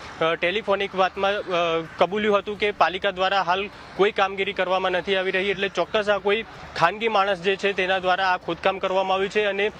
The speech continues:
આ જે ખોદકામ કરવામાં આવ્યું છે તેને લઈને સ્પષ્ટ છે કે આ ખોદકામ બિલકુલ ગેરકાયદે છે, કારણ કે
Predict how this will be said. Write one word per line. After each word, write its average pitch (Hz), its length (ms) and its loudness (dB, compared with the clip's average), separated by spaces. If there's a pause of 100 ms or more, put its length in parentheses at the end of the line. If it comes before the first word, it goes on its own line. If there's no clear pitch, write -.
(260)
આ 170 120 4
જે 185 140 -4
ખોદકામ 208 420 2
કરવામાં 196 380 0
આવ્યું 196 180 -2
છે 202 180 0
તેને 196 320 0
લઈને 196 280 0
સ્પષ્ટ 196 380 -2
છે 202 200 0
કે 208 200 0
આ 185 200 2
ખોદકામ 180 480 -2
બિલકુલ 190 320 -2
ગેરકાયદે 185 520 0
છે, 202 160 -2
કારણ 185 260 0
કે 196 200 0